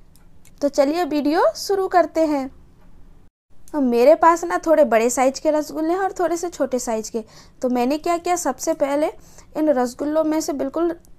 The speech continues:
चाशनी है ना, उसको एकदम अच्छे से निचोड़ लिया।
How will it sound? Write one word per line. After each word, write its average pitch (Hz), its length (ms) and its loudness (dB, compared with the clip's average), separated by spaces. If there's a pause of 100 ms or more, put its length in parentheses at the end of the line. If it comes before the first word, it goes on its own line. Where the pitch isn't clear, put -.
(300)
चाशनी 285 580 2
है 330 140 2
ना, 359 180 -2 (440)
उसको 277 220 -2
एकदम 302 280 0
अच्छे 294 220 -4
से 320 140 -6
निचोड़ 269 380 0
लिया। 214 280 -4